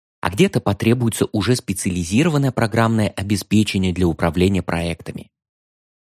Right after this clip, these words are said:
Вопрос выбора подходящего инструмента в каждом конкретном случае оставим за рамками этой книги.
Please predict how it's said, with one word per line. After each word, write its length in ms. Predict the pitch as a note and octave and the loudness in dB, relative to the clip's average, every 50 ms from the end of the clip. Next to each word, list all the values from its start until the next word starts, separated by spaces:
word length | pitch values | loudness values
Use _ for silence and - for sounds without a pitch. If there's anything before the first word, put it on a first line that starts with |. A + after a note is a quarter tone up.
| _ _ - | _ _ -2
Вопрос 480 | G2 F#2 - - A#2+ C3 C3 - - - | 0 0 2 4 4 2 2 0 -6 -8
выбора 460 | F#2+ G2 B2 C3 A#2 G#2 G2+ F#2+ F2+ | -2 0 2 2 4 4 2 2 2
подходящего 680 | - F#2+ - - G2 F#2+ A2 G#2 G2 - - F2+ F#2+ | 0 -2 -2 -2 0 2 2 0 0 0 0 0 0
инструмента 600 | F#2+ F2+ - - - G2+ G2+ A2 G#2+ F#2+ - F2+ | 0 0 0 0 0 2 2 2 2 0 -2 -4
в 40 | - | -4
каждом 360 | - G2+ G2 F#2 G#2 F#2+ F2 | -2 -2 0 0 0 0 0
конкретном 540 | - F#2 F#2 F2 - F2+ F#2+ - - F#2 F#2+ | 0 0 -2 -2 0 0 0 0 0 -2 -2
случае 560 | - - D#3 F#3 G#3+ - - - G3+ G3+ - _ _ _ _ _ _ | 0 0 0 2 2 2 2 2 0 0 -2 _ _ _ _ _ _
оставим 640 | - E2 F2 - - - F#2+ G2+ B2 B2+ B2+ A#2 A2 | -4 -4 -4 -4 -2 0 0 2 2 2 2 2 2
за 180 | F2+ G2 F#2 | 2 0 2
рамками 420 | F2 F#2+ G2 G2 F#2 - F2+ F#2 E2+ | 2 2 2 0 0 -2 -2 -2 -2
этой 360 | - - F#2+ F2+ - F2 E2 | -2 -4 -6 -4 -2 -4 -4
книги. 500 | - - - E2 D2+ - - - - - | -6 -6 -6 -6 -6 -6 -8 -12 -16 -20